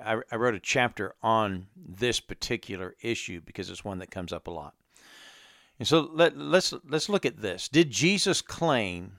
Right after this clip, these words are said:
to be God? Muslims and other, uh, cults, Christian cults out there, claim that Jesus never communicated that he was God.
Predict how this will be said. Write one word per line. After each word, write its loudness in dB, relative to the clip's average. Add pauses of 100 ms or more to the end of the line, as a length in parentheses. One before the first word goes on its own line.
(320)
to -2
be -2
God? 4
Muslims 2 (320)
and 0 (760)
other, 4 (540)
uh, -2 (580)
cults, 4
Christian -2
cults 0
out -2
there, -8 (800)
claim 6
that -2
Jesus 0
never 2
communicated -4
that -6
he -8
was -10
God. -4